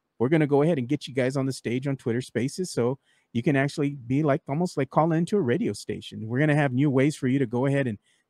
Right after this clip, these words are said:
uh, send messages to us. You're gonna have a text function. So everybody, if you're using your phone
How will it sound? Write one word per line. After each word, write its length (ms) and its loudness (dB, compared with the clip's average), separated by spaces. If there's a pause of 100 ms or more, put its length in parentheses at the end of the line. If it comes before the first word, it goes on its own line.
uh, 200 0
send 400 0
messages 540 -2
to 220 -4
us. 140 -14
You're 120 -12
gonna 160 0
have 240 0 (320)
a 80 0
text 520 0
function. 420 -4
So 180 0
everybody, 460 0
if 80 -4
you're 160 0
using 280 -2
your 120 -4
phone 480 0